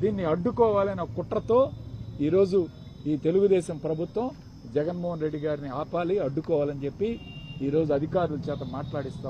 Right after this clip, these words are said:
ఉన్నారు. ఇది కర-, సరైన పద్ధతి కాదు. ప్రజాస్వామ్యంలో ఎన్ని అడ్డంకులు పెట్టినా, మీరు ఏం చేసినా సరే, జగన్మోహన్ రెడ్డి గారు ఒక్కడైనా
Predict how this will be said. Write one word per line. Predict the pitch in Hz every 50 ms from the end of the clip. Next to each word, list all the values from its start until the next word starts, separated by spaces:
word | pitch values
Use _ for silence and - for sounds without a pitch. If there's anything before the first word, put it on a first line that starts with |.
| 123
ఉన్నారు. | 123 123 120 131 175 196 - - - - 156 - -
ఇది | 135 135 143 -
కర-, | - 156 165 165 156 -
సరైన | 165 165 175 185 175 147 - 151
పద్ధతి | 139 143 165 185 175 170 139 120 147
కాదు. | 151 175 214 226 254 269 - - - - - -
ప్రజాస్వామ్యంలో | 143 151 160 180 202 196 - - 190 190 190 202 202 214 254 285 285 - - - - - - - - 147 196
ఎన్ని | 240 262 277 285 277 254
అడ్డంకులు | 247 226 208 269 262 254 202 269 262 202 - 240
పెట్టినా, | 247 - 277 269 262 214 165 - - - - - - - - - - - - - - - - - - - - - - - 262 262 262 262 269 269 - - 220 220 226 233 233 240 240 247 254 254 254 254 220 226 - - - 165
మీరు | 214 254 254 254 247 220 - - - - - - - 143 185 240
ఏం | 285 277 208 -
చేసినా | 254 277 285 214 269 277 262 262 226 247
సరే, | 254 254 254 226 180 160
జగన్మోహన్ | 196 196 214 226 226 226 226 220 208 214
రెడ్డి | 202 208 208 214
గారు | 208 202 202 175 170 - - - - - - 156 214 247
ఒక్కడైనా | 240 - - 311 302 302 294 302 294 294 294